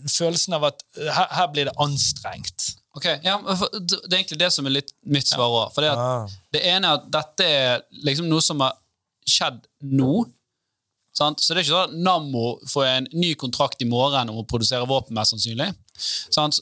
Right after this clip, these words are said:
Speaker 2: Men hadde det vært for, eh, fire-fem måneder siden, så kan det godt være at det hadde vært, eh, den,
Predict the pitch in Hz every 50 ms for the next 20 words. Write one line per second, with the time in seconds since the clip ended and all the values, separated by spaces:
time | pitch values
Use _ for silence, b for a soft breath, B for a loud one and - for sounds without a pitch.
0 | - 170 156 151 156 151 151 147 147 147 151 147 147 147 147 147 147 147 151 143
1 | 165 165 - - - - 143 131 127 123 120 127 123 123 123 123 120 120 123 120
2 | 113 - - - - 151 147 156 156 147 143 139 135 135 - - 175 170 160 147
3 | 143 147 156 170 180 - - 127 110 107 113 147 147 135 160 202 - 175 156 156
4 | 151 147 139 127 - 135 127 123 127 120 120 117 117 - _ - 127 120 123 120
5 | 117 117 113 113 113 113 113 113 117 113 113 117 123 131 - - _ _ _ _
6 | _ _ _ _ - 160 151 143 139 143 139